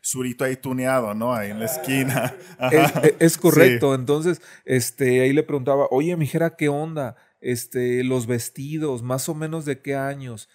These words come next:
Speaker 2: Ah, mira, tenemos unas fotografías así donde se ven algunos vestidos de las personas para que más o menos los reflejes".
Speaker 1: ¿Eran de la época victoriana o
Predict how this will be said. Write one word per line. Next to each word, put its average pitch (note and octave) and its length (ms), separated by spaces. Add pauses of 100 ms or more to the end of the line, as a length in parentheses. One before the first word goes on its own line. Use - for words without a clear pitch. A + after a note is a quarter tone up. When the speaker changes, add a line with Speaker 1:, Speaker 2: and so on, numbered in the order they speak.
(180)
Speaker 2:
Ah, D#3 280
mira, C#3+ 340 (400)
tenemos D3+ 420
unas E3 220
fotografías B2+ 760
así E3+ 380
donde C#3 300
se A#2+ 180
ven B2+ 180
algunos C3 400
vestidos C#3+ 540
de C3 60
las A#2 200
personas F#3 720 (440)
para A#2 240
que A#2+ 100
más A#2+ 220
o C3+ 40
menos C3+ 200
los A#2+ 140
reflejes". F#2+ 800
Speaker 1:
¿Eran A3 320
de F#3 100
la D3 140
época D#3+ 340
victoriana C#3 840
o G2+ 520